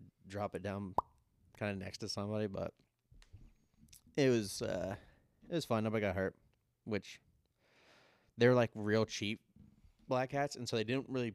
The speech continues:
pop that much, but they, they made, like, a, a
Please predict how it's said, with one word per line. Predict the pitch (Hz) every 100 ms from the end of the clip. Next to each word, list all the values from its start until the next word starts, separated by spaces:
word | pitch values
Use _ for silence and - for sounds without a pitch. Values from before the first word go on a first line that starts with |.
| -
pop | - 101 104 -
that | 127
much, | 139 143 -
but | 107
they, | 107 104 - -
they | 107
made, | 104 107
like, | 107 101
a, | 92 80 _ _ _ _ _ _ _ -
a | 104